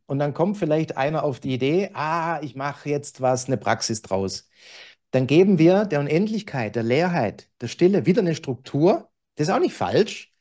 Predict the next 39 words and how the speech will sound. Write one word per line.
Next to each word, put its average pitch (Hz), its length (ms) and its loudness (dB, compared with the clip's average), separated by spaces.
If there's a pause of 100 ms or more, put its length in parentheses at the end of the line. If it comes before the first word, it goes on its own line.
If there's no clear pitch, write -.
(320)
aber 131 140 -4
dann 135 100 -2
geben 156 200 -2
wir 156 80 -2
was 151 180 0
hinzu, 143 600 0
bewegen 143 380 2
uns 156 160 -6
da 139 180 -2
wieder 135 160 -2
im 127 120 -4
Mentalen 123 680 -2 (280)
und 120 100 -6
deshalb 127 260 0
nein, 123 360 2
also 120 240 -2 (280)
es - 140 -4
passiert 139 520 2 (120)
regelmäßig, 123 880 0 (640)
zum 156 160 -2
Beispiel, 135 400 0
wenn 123 200 2
ein 110 180 -2
Call, 120 560 0 (140)
also 101 200 -6
da, 104 220 -2
wo 113 80 2
ich 110 60 4
jetzt 101 100 -10
gerade 87 240 -2
sitze, 170 460 -2 (800)
ähm, 107 640 2
wenn 110 140 0
ein 104 100 -2
Call 113 400 4
früher 131 320 2
zu - 160 -6
Ende 147 240 -2
ist, 160 500 -6